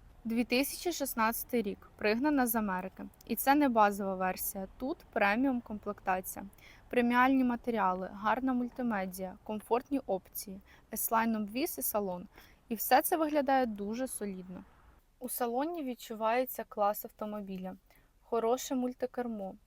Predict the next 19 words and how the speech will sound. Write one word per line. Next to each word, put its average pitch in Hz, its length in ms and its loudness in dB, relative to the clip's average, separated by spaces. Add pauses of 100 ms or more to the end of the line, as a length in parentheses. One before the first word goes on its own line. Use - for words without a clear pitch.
(140)
коробка 220 720 0
S-Tronic, 196 580 -10 (140)
двохзонний 240 520 -2
клімат, 202 460 -8
гарна 226 320 2
мультимедіа 247 680 -2
з 226 40 -6
дуже 240 300 -4
класною 240 500 0
музикою, 196 500 -8 (420)
чорні 269 460 4
шкіряні 226 400 -6
сидіння 226 540 -4
з 208 60 -8
електрорегулюванням, 220 1200 -4
чорна 226 400 -6
стеля 247 480 2 (260)
та 214 120 -6
люк. 196 340 -14